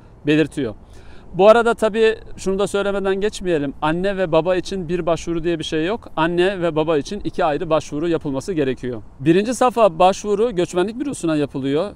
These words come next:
Eskiden bazen Türkiye'de konsolosluktan bunun yapılabildiği zamanlar vardı. Ama artık böyle bir şey mümkün değil. Başvurunun Amerika içinde göçmenlik bürosuna yapılması gerekiyor.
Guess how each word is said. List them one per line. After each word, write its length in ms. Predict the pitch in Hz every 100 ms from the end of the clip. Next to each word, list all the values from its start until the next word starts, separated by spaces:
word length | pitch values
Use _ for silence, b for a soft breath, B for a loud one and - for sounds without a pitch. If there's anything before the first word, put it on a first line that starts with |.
| -
Eskiden 540 | 170 165 202 202 208 185
bazen 340 | 185 156 196
Türkiye'de 640 | 196 196 - 165 143 160 190
konsolosluktan 840 | 165 160 175 170 - 151 190 190 156
bunun 100 | 180
yapılabildiği 720 | 160 165 165 151 156 151 151
zamanlar 440 | 147 143 143 180
vardı. 440 | 156 151 117 143 180
Ama 200 | 170 175
artık 240 | 151 165
böyle 200 | 165 165
bir 60 | 151
şey 160 | 185
mümkün 380 | 180 156 160 151
değil. 320 | 143 135 160
Başvurunun 600 | 156 151 156 135 143 196 -
Amerika 380 | 147 160 170 147
içinde 460 | 131 127 127 175 175 B B
göçmenlik 440 | 147 151 156 147 135
bürosuna 340 | 143 - 139
yapılması 420 | 139 147 127 -
gerekiyor. 500 | 165 143 135 127 101